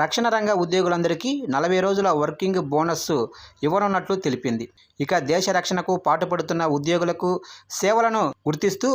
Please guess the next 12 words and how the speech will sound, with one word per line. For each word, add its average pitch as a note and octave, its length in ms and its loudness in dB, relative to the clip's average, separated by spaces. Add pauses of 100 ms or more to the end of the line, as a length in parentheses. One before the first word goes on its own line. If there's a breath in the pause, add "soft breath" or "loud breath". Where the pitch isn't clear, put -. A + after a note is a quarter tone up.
(100)
వారికి F#3 360 0
ఈ E3 140 2
బోనస్ F3 320 0 (100)
అందిస్తున్నట్లు D#3 580 -2 (160)
రక్షణ F3+ 340 -2
శాఖ D#3 180 -2 (140)
పేర్కొంది. A#2+ 420 -4 (640 soft breath)
ఇక D#3 80 -2 (160)
ఇండియన్ A#3 340 2
ఆర్మీ, F#3+ 240 0 (220)
అదేవిధంగా F3 520 0 (200)
ఏఓసీకి F#3 480 0